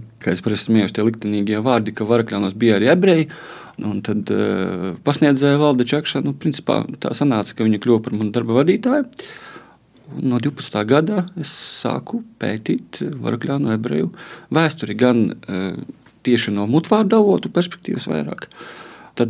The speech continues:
bija arī tā, eh, jāsaka, tā liktenīgā tikšanās ar,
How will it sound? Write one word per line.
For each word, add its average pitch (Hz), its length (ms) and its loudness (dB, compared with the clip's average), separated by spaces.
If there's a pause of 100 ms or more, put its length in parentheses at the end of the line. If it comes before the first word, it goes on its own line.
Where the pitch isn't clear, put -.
bija 113 220 6
arī 104 140 0
tā, 101 280 0 (680)
eh, 107 400 -2
jāsaka, 113 340 0
tā 120 220 4
liktenīgā 110 520 4
tikšanās 110 500 0
ar, 107 120 -4